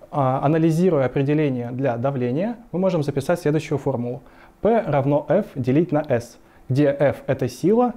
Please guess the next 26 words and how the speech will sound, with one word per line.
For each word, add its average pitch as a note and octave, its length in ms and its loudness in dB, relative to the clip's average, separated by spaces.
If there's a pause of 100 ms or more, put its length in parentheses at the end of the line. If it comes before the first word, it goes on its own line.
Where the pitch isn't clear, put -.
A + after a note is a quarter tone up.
(260)
а C3 240 0
S — A#3 320 2
это E3+ 340 -2 (140)
площадь. C3 480 0 (720)
Перейдем F3 500 2
к - 60 -6
единицам C#3+ 500 0
измерения C#3 380 -2
давления. B2+ 500 -2 (600)
Значит, C3 460 -2
а, B2 480 -2
если E3 280 0
мы C#3 320 0 (840)
будем C#3+ 300 2
анализировать C#3 580 2
формулу, C#3 540 -2 (140)
то D3 80 -2
мы D#3+ 100 2
заметим, F#3 340 0
что C#3+ 360 0
единица C#3+ 680 0
давления C3+ 420 0
в A#2+ 60 -6
системе D3 360 -2
Си A3+ 260 0
будет, F3 440 0